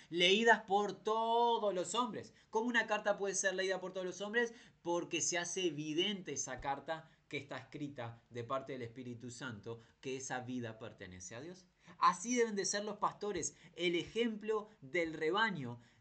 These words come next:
Tenemos que ver cómo viven los pastores para nosotros imitarle, cómo lleva adelante su matrimonio,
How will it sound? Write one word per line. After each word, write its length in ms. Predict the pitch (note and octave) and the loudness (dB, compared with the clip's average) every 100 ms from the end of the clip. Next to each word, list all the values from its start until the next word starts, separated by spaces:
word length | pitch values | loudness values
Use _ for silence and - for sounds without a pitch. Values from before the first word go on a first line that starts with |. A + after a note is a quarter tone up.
| _ | _
Tenemos 400 | F#3 G3+ A#3+ A#3 - | 2 4 4 2 2
que 180 | F#3 | 0
ver 420 | D3+ F3 C4+ C#4+ A3+ | 4 6 6 6 2
cómo 320 | F#3 F3 F3 | -4 -2 0
viven 240 | F3+ F3+ | 2 2
los 140 | F3+ - | 0 0
pastores 720 | E3+ - G3 F#3+ G3 A3 - - _ | 0 0 -4 0 0 0 -6 -20 _
para 320 | G3+ F#3+ G3 | 2 4 2
nosotros 500 | F#3+ F3+ F#3 F#3+ F#3+ | -2 -6 -6 -4 -4
imitarle, 640 | F3 D#3 D3 F#3+ D#3 G#2 F2 _ _ | -6 -8 4 6 6 0 -12 _ _
cómo 300 | E3+ E3+ D#3+ | 0 0 -2
lleva 300 | - D3 D3 | -6 0 2
adelante 360 | C#3+ D3+ C#3+ | 2 0 -4
su 140 | B2+ B2+ | -8 -6
matrimonio, 760 | A#2+ A#2 A#2+ D#3+ G#3 D#3+ C#3 | -6 -6 -6 -4 -4 -4 -8